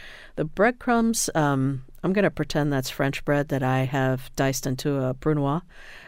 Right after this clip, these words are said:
and have tossed in a little bit of butter and made brown. That's gonna go, um,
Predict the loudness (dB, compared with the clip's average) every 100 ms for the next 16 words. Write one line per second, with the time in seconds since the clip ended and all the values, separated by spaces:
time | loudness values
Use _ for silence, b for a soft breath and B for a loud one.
0 | -2 0 2 2 2 2 0 0 2 2
1 | -2 -2 0 0 0 -2 -4 -2 2 4
2 | 4 0 -4 -2 0 2 0 0 0 2
3 | 2 0 -4 -6 -4 -4 -4 -2 -2 -4
4 | -6 0 0 2 0 0 -2 -4 -6